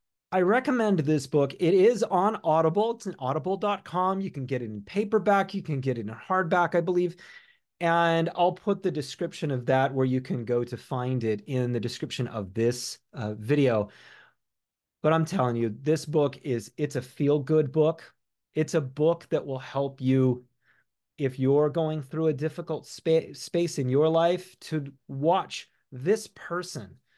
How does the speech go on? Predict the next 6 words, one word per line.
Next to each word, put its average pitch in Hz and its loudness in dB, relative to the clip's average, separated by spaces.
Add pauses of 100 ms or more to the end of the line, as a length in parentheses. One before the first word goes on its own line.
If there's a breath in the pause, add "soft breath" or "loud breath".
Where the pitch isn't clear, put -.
(220)
just 214 -6
triumph. 220 -2
And 214 2
she - -2
was 233 -2
not 247 0